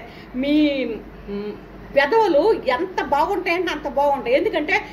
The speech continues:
ఇంకెప్పుడు మీ పెదవులు నలుపు రావు. నలుపు రావు, అందంగా ఉంటారు మీరు.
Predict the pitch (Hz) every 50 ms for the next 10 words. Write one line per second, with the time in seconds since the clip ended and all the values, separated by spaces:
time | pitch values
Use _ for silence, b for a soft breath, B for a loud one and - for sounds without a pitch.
0 | B - 269 294 - 302 302 302 - - - - - - 359 453 494 466 453 392
1 | - 320 311 302 370 359 349 320 285 294 320 349 - 311 262 277 277 330 392 294
2 | 202 - - - - - - - - - - - - - - 320 294 262 269 285
3 | 311 - 320 392 302 294 311 330 294 - 233 254 277 294 302 302 311 311 349 330
4 | 339 339 359 339 302 285 294 349 339 330 269 269 269 269 277 330 453 440